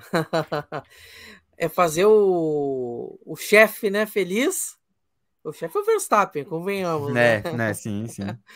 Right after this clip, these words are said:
Speaker 1: É, o, o caminho é fazer o chefe feliz e todo mundo ganha junto com ele. <laughs> É, até porque o, o Verstappen, ele tem uma coisa, assim, muito mais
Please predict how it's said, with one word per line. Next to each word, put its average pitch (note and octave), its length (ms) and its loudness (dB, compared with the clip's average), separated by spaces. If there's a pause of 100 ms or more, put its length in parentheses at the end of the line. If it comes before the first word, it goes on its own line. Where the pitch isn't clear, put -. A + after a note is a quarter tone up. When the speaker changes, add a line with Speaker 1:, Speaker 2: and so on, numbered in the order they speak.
(540)
Speaker 1:
É, D#3+ 100 -2
o, D#3+ 420 -2
o F3 60 -12
caminho F#3+ 360 0
é A#3+ 60 0
fazer A3 260 -2
o A3 60 0
chefe G3+ 280 -6
feliz G3+ 600 -4
e A3+ 1040 -8
todo G#3 200 -4
mundo A#3 220 -2
ganha C4 280 2
junto G#3+ 320 -2
com F#3+ 160 -6
ele. C3 360 -4 (140)
<laughs> E3+ 640 -10 (800)
É, D3+ 680 0
até D#3+ 260 -2
porque B3 520 -4
o, E3 540 0
o D3 40 -10
Verstappen, G3+ 1000 -6 (340)
ele F3 160 -6
tem F#3 200 -4
uma A#3+ 200 -2
coisa, G#3+ 320 -2
assim, G3+ 400 -6
muito D#3 480 -8
mais G3+ 800 -2